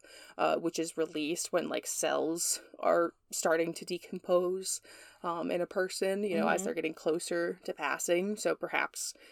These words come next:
Speaker 1: he, it became, like, a
Speaker 2: Yeah.
Speaker 1: learned behavior. He would smell that and be like, "All right, this one needs me." Um,
Speaker 2: <laughs> Oh.
Speaker 1: another theory is that he could pick up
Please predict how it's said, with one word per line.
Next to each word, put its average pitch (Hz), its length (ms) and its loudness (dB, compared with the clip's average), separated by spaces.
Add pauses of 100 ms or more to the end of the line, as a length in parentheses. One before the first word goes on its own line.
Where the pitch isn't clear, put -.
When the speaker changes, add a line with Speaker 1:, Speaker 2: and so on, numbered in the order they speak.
(100)
Speaker 1:
he, 165 440 -6
it 180 180 2
became, 165 300 0
like, 156 200 -2
a 156 80 2
Speaker 2:
Yeah. 160 220 6
Speaker 1:
learned 185 320 0
behavior. 180 720 2 (180)
He - 140 -4
would 156 140 0
smell 160 320 2
that 160 180 6
and 156 80 -2
be - 80 -2
like, 139 160 0
"All 156 100 4
right, 226 320 8 (300)
this 160 180 4
one 180 160 4
needs 233 260 4
me." 175 300 2 (360)
Um, 170 320 8 (880)
Speaker 2:
<laughs> - 0 -
Oh. 240 380 4
Speaker 1:
another 196 560 8
theory 190 640 0
is 180 220 4
that 170 240 4
he 202 160 -2
could - 180 -6
pick - 320 -4
up 180 240 2